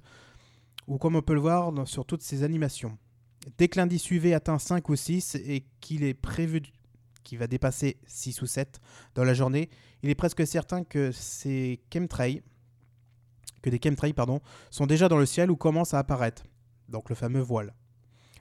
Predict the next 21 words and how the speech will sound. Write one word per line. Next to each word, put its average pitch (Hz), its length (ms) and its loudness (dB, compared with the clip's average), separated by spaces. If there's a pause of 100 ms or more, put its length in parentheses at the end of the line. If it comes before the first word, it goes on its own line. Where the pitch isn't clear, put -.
Vous 135 100 -6
pouvez 147 200 0
trouver 165 220 0
les 156 80 4
prévisions 151 400 0
d'indice 143 320 -2
U 139 100 0
V 160 220 0
sur, 127 360 -4
euh, 110 180 -2
infosoleil 123 520 0
point 113 220 -4
com. 147 240 -2 (1040)
Et 143 80 2
l'indice 135 340 2
mis 170 100 6
à 151 80 8
jour 160 280 4
toutes - 160 -6
les 175 80 4
demi-heures 143 480 4